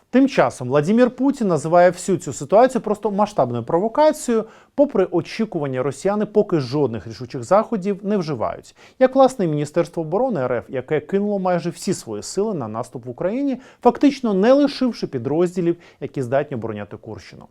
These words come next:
Зате Путін обіцяє по десять тисяч рублів всім тим, хто постраждав, але тільки тим, хто справді цього потребує. На мою думку, ця ситуація справді багатьох здивувала.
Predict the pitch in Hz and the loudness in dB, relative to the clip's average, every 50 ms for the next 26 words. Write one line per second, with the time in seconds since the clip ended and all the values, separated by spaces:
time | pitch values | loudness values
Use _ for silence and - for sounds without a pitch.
0 | _ _ - - - _ - 254 - 320 277 - 262 269 247 - 185 143 120 123 | _ _ -20 -20 -10 _ -2 2 4 4 4 4 4 4 4 2 0 -4 -2 -4
1 | 135 - - 175 170 160 - 190 180 147 160 135 - 131 117 - 120 107 - 107 | -4 0 2 2 2 4 4 2 2 4 2 0 0 -2 -6 -8 -10 -10 -10 -12
2 | - - 135 127 135 170 180 175 - - 220 214 214 294 302 302 - - 160 - | -10 -10 -8 -4 -2 -2 -2 -2 -2 -2 0 0 0 0 -2 -2 -4 -6 -8 -8
3 | 143 - - 160 151 139 107 82 80 - _ - - - - _ - 190 214 214 | -6 -4 -4 -4 -4 -4 -6 -8 -8 -10 _ -20 -20 -20 -2 _ 4 6 6 6
4 | 208 - 233 202 - 202 - - 233 262 262 - - - 147 143 160 - - - | 4 2 0 2 2 0 0 0 0 -2 -2 -2 -6 -6 -4 -4 -4 -4 -4 -2
5 | 123 113 123 131 - - 143 139 - 170 - 233 185 139 123 113 107 98 - _ | -2 -2 -4 -6 -6 -4 -4 -4 -4 -4 -4 -4 -4 -4 -4 -4 -6 -8 -12 _
6 | - 170 196 226 254 277 240 220 208 170 - 160 143 - - 202 220 226 226 - | -4 0 2 4 6 6 6 6 4 2 0 -2 -4 2 6 6 6 6 6 2
7 | 175 - 143 127 131 131 - 226 226 - - 247 233 226 208 185 175 156 147 - | 0 0 2 2 2 2 0 -4 -4 -2 0 2 2 2 4 4 4 4 4 2
8 | 139 131 120 120 127 120 107 101 90 80 - | -2 -2 0 0 0 0 0 -2 -4 -6 -6